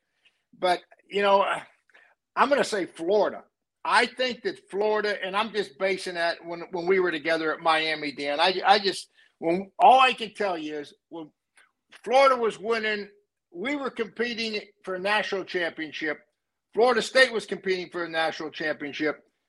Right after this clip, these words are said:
and the U-, or Florida State, and the University of Florida was winning six, seven games a year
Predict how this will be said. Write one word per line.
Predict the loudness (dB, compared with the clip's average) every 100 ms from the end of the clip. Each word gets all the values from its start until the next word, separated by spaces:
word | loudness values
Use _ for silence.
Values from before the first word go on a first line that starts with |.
| _ _ -6
and | -2
the | 0
U-, | 2 0 4
or | 4
Florida | 6 6 6 4
State, | 0 0 -2
and | -6
the | -4
University | 0 2 4 4 4 2
of | -2 2
Florida | 4 4 2
was | -2 -4
winning | -2 -2 -4
six, | -6 -2 -2 -2
seven | 4 4 4
games | 0 0 0 -4
a |
year | -10 -4 -4